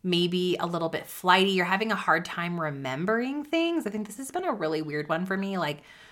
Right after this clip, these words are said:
when I'm feeling so overwhelmed that I can't retain information, too much is in my brain. There's just too much in there. I gotta clean it out.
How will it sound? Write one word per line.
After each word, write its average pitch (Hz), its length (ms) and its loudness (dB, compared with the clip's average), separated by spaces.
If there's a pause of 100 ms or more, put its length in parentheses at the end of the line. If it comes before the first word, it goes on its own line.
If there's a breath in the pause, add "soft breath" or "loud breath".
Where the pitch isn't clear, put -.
(200 soft breath)
when 175 120 2
I'm 208 160 4
feeling 277 440 -2
so 175 280 6
overwhelmed 170 480 4
that 160 60 2
I 151 100 0
can't 156 340 -4
retain 180 440 -4
information, 185 840 -2
too - 180 -2
much 349 220 4
is 349 80 6
in 294 100 6
my 269 140 6
brain. 226 380 8 (320)
There's 226 180 6
just - 220 0
too 233 180 0
much 320 160 4
in 294 140 6
there. 143 280 2 (540 soft breath)
I 190 60 4
gotta 226 260 10
clean 240 380 2
it 269 80 8
out. 262 300 12